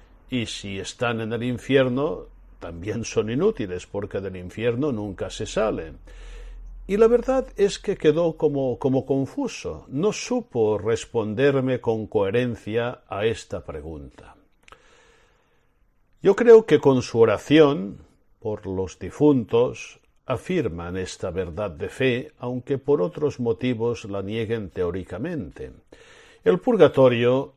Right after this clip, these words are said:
en realidad, es un regalo de la misericordia divina, ya que ningún alma con impureza, con restos de pecado, puede contemplar la presencia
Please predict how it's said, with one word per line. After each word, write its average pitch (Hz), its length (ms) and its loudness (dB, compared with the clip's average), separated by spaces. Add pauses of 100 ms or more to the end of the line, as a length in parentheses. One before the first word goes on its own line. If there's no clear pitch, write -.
(120)
en 120 160 0
realidad, 123 680 4 (100)
es 165 220 -2
un 185 140 -4
regalo 131 460 4
de 131 100 2
la 117 100 -2
misericordia 110 760 -2
divina, 139 540 -6 (880)
ya 147 200 -4
que 135 260 -2
ningún 127 540 -2
alma 139 640 -2
con 104 200 -6
impureza, 104 1080 -2
con 92 260 -8
restos 113 580 -2
de 113 120 -2
pecado, 107 680 -6 (640)
puede 151 300 0
contemplar 98 920 -4
la 87 240 -10
presencia 87 1080 -8